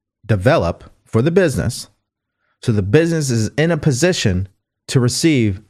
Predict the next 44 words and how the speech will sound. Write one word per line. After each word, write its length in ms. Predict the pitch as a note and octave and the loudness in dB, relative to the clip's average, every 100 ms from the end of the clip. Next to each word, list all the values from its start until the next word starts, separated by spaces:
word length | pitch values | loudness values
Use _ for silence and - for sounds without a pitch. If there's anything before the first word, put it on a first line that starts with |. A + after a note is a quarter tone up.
| _ _ | _ _
twenty 260 | - G#2+ G#2 | -2 0 0
thousand 320 | G2 F#2+ A2+ | 0 0 0
dollars 420 | E3+ G2+ C#2 - | 0 0 -4 -10
instead 280 | - - G2 | -10 -4 -2
of 100 | G2 | 0
the 180 | G2+ A2 | -2 -2
ten 220 | - F3 D#3+ | -2 -2 -2
thousand 320 | D2 C2 - | -4 -6 -10
dollars? 360 | - - - _ _ _ _ - - - | -12 -18 -20 _ _ _ _ -20 -20 -8
Well, 80 | D3 | -2
I'm 60 | F3+ | 0
gonna 80 | F3 | 2
give 180 | E3 | 0
you 100 | D#3 | 0
a 60 | B2+ | 0
great 220 | G#2+ A#2 | 0 0
example 380 | G2+ G#2 G2 F#2 | 0 -2 -2 -4
of 60 | F#2 | -4
what 140 | F#2 | -2
happened 320 | G2+ F2+ E2 | -4 -6 -8
to 80 | - | -4
me. 260 | F#2+ D#2 - _ _ _ - - - | -4 -4 -10 _ _ _ -20 -18 -2
I 100 | B2+ | 0
had 140 | F3+ | 2
a 60 | B2+ | 0
juice 280 | G#2 C3 C3 | 0 -2 -2
bar, 420 | F2 D#2 F#2+ - _ _ _ _ | -4 -2 -4 -8 _ _ _ _
and 120 | G#2 | 0
we 120 | B2 C#3 | 2 0
were 180 | - | 0
averaging 460 | A2+ C3+ C#3+ C3 B2 | 0 0 0 0 -2
somewhere 420 | - D3+ D#3 C#3+ | 0 -2 2 2
around, 500 | A#2+ A#2 A2+ A2 G#2 _ _ - - - | 2 2 0 0 -2 _ _ -20 -16 -2
it 40 | |
was 80 | A#2+ | 0
like 160 | G#2+ - | 0 -2
twenty-five 560 | - E3+ E3 D3 C3 | 0 0 0 0 0
thousand, 720 | C3 B2 A#2 A2 A#2 A2+ A2 G#2+ _ _ _ _ | 0 0 0 0 0 0 -2 -4 _ _ _ _
uh, 260 | - G2+ G2 | -2 0 -2
to 300 | - - G2 | -2 -2 -2
thirty 320 | - B2+ B2+ | 0 0 0
thousand 380 | A#2 G#2+ G2+ F2+ | 0 0 0 0
a 40 | F2 | -2
month. 320 | E2+ - | -2 -6